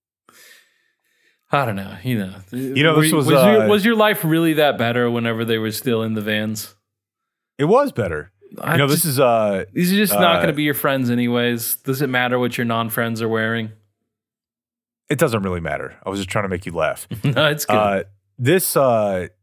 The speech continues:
Speaker 2: this is obviously not, like, an edict that I followed, as evidenced, uh, by the fact that a few months ago we went to go see Garth together.
Speaker 1: Mm-hmm.
Speaker 2: My mom was always like, "Garth's fine.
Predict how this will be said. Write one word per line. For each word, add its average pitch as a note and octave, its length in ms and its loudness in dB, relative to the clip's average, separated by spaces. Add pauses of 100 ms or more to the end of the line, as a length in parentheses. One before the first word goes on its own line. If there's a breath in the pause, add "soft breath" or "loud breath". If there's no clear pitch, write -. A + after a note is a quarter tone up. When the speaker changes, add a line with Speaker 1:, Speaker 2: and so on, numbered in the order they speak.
(540)
Speaker 2:
this C3+ 260 -2
is A#2+ 100 -2
obviously C3 420 0
not, A2 220 -2
like, G#2+ 140 -4
an G#2+ 80 -8
edict G#2+ 340 -4
that G2 80 0
I F#2+ 140 0
followed, G#2+ 560 -2 (100)
as F#2 160 -6
evidenced, G#2+ 340 -4 (140)
uh, F#2 240 2
by G2 160 -2
the F2+ 80 -2
fact F#2+ 320 -4
that F#2+ 100 -4
a E2+ 360 -2
few A2+ 220 -6
months G2+ 200 -4
ago A2+ 160 -2
we G#2 100 -2
went F#2+ 160 -6
to - 60 -12
go G#2+ 100 -4
see G2 180 -6
Garth E2+ 320 -2
together. A#2+ 440 -4 (260)
Speaker 1:
Mm-hmm. A2 320 -2 (640)
Speaker 2:
My G#2 100 0
mom A#2+ 280 0
was G2+ 120 -2
always G2+ 280 -2
like, F2+ 240 -4 (480)
"Garth's C#3 240 0
fine. D3+ 340 -6